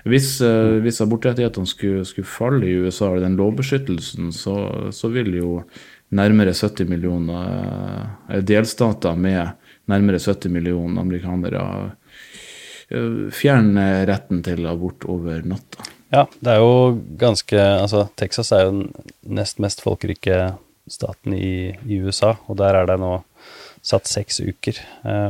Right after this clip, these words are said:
Speaker 2: og nabostater har jo allerede sett ganske mange som da har dratt fra Texas til andre stater for å kunne få tatt abort, og ført til økt press der,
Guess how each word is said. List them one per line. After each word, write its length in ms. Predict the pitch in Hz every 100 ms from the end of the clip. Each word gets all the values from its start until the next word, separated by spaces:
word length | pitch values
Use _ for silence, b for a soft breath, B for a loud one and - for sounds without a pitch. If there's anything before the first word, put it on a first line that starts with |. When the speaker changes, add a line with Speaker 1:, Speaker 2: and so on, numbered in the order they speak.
| 101
Speaker 2:
og 400 | 98 98 95 95
nabostater 920 | 101 107 95 82 90 - 95 - 107
har 80 | 101
jo 60 | 92
allerede 300 | 90 87 90
sett 220 | - 98 -
ganske 320 | 92 - -
mange 280 | 95 87 90
som 220 | - 101 90
da 280 | 85 90 85 - B B B B B
har 140 | 98
dratt 160 | 95 92
fra 100 | 98
Texas 460 | 95 - - 92 -
til 180 | 101 98
andre 200 | 90 85
stater 340 | 90 - 98
for 220 | - 90
å 140 | 92 92
kunne 260 | 95 90 95 92 90 _ _
få 120 | 110
tatt 320 | 92 - - - -
abort, 400 | 117 104 - - - -
og 140 | 107
ført 180 | 101 -
til 180 | - - 92
økt 240 | - -
press 300 | - 95 - -
der, 240 | 107 131